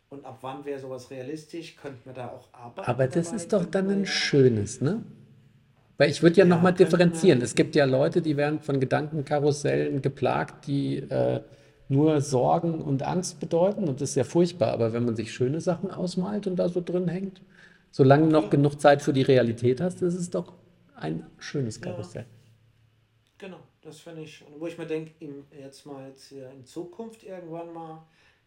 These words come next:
Speaker 1: kann ich mir das super gut vorstellen. Das passt zu mir, zu mir. Hab ich ja schon ein paar Mal drüber erzählt. Unabhängigkeit, unabhängig sein, eine gewisse Unabhängigkeit, Reiselust, die Welt sehen. Also,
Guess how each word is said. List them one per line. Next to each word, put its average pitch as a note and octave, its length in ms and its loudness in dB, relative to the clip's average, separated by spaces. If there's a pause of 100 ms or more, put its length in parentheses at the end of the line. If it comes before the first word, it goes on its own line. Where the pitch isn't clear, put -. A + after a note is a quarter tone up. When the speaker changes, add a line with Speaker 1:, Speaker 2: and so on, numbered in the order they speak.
(100)
Speaker 1:
kann D#3+ 220 -10
ich - 160 -16
mir C#3+ 80 -14
das - 380 -14
super E3 640 -16 (140)
gut D3 260 -14 (100)
vorstellen. G#2+ 600 -20
Das C3 180 -18
passt - 380 -20
zu A#2 100 -16
mir, G#2 160 -16 (600)
zu - 160 -20
mir. G2 180 -20 (580)
Hab D3+ 100 -8
ich E3 60 -10
ja F3 60 -4
schon D#3 140 -10
ein - 20 -16
paar E3 120 -4
Mal D#3+ 120 -6
drüber C#3+ 160 -6
erzählt. - 360 -14
Unabhängigkeit, B2 880 -14
unabhängig C3 560 -16
sein, A#2 440 -18 (440)
eine A#2 100 -20
gewisse A#2 220 -14
Unabhängigkeit, B2 960 -14 (400)
Reiselust, C#3 1000 -10 (640)
die D3 160 -6
Welt D#3 260 -2
sehen. C3+ 560 -6 (300)
Also, D#3+ 260 -14